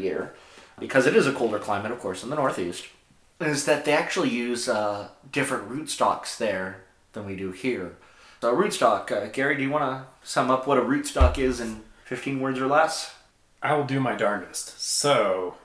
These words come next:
Speaker 2: rootstock is the part of a grafted plant that contains the roots. The rest of the grafted plant is called the scion,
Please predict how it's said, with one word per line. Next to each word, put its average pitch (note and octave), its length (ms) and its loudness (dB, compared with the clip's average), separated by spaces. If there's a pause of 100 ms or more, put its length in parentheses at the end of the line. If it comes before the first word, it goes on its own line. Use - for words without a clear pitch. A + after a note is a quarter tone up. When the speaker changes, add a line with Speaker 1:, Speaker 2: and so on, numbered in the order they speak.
(760)
Speaker 2:
rootstock C3 760 -2 (180)
is A#2+ 640 -4
the A2 300 -8 (100)
part - 400 -2
of A2 140 -4
a G#2+ 120 -2
grafted G#2+ 720 0
plant G#2 540 -6 (600)
that G#2 460 -6
contains G2+ 540 -10
the G2 120 -6
roots. - 720 -10 (600)
The G#2+ 60 -12
rest A2 280 0
of A#2+ 80 -6
the A#2 60 -10
grafted G#2+ 380 -2
plant G2+ 280 -6
is G#2 120 -10
called F#2 260 -8
the F2+ 60 -14
scion, E2+ 720 -2